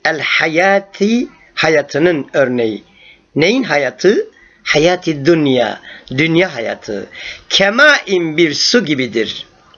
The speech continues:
Enzelnahu, indirdiğimiz, mines semai, gökten, fahtalata bihi, onunla karışmış olan nebatu bitkisi,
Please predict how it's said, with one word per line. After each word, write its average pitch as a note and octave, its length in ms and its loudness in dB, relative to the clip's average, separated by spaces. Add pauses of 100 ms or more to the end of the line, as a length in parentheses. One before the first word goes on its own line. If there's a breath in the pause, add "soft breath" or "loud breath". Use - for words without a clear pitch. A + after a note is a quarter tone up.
(580 loud breath)
Enzelnahu, F3+ 800 -2
indirdiğimiz, D3 920 2
mines D#3 340 2
semai, D3+ 720 -2
gökten, F3+ 560 -2 (540 loud breath)
fahtalata F#3 960 0
bihi, C#3 440 -2 (640 loud breath)
onunla A#3+ 460 2
karışmış F#3+ 640 0
olan E3+ 420 0
nebatu E3+ 640 0
bitkisi, D#3+ 680 -2